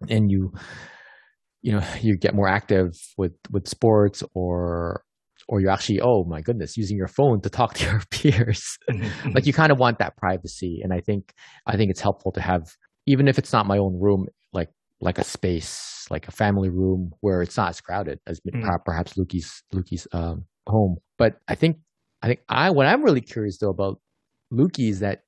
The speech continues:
Speaker 1: you actually took care of your younger, two younger siblings, which introduces yet another dynamic here. Like, how, how does your relationship change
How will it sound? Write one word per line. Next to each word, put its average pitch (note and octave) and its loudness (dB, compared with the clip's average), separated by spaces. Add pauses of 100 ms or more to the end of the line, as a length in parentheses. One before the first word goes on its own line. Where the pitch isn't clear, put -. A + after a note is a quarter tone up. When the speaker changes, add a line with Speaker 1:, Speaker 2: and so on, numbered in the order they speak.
Speaker 1:
you A#3+ 0
actually A#2+ -4 (240)
took - -8
care A2 -6
of G2 -2
your G2+ 0
younger, F#2+ -2
two - -2
younger G2 -2
siblings, F2 -8
which - 0 (320)
introduces C#3 2
yet C#3 0
another C3+ 0
dynamic F#2 -2
here. F2 -4 (540)
Like, A#2 -2
how, - -2
how C#3+ 0 (180)
does A2 -2
your G#2+ -2
relationship G#2+ -2
change F#2+ -4